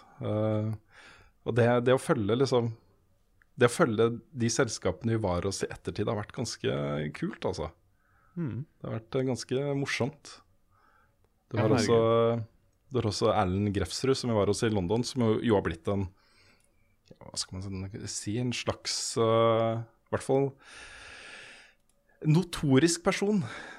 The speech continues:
Speaker 1: eh, internasjonalt. Han har lagd kule ting og har, eh, veldig sterke meninger om alt mulig rart, eh, og har blitt ganske, ganske flink, altså. Som jobber nå med et, eh, et spill som l-,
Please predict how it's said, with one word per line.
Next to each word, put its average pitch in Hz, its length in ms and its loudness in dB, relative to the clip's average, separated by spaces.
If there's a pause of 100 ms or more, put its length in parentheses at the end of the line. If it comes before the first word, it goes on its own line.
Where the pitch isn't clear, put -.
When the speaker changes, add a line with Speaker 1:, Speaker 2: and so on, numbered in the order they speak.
(120)
Speaker 1:
eh, 127 360 2
internasjonalt. 135 720 0 (460)
Han 131 200 -2
har 127 160 4
lagd 113 300 4 (100)
kule 107 240 2
ting 107 300 2
og 110 320 4
har, 107 160 4
eh, 107 260 2
veldig 101 180 0
sterke - 300 0
meninger 90 360 0
om 95 100 0
alt 90 120 -4
mulig 95 180 0
rart, 95 300 -4
eh, 98 920 -4 (580)
og 104 100 -6
har 110 60 -2
blitt 98 400 -6
ganske, 135 1080 -2 (1200)
ganske 113 240 -2
flink, - 220 -4
altså. 90 260 0 (640)
Som - 240 -8
jobber 101 220 -2
nå 98 120 -2
med 95 120 -2
et, - 180 -8
eh, 104 380 -2
et 101 80 -6
spill 95 280 -6
som 107 300 -4 (520)
l-, - 100 -8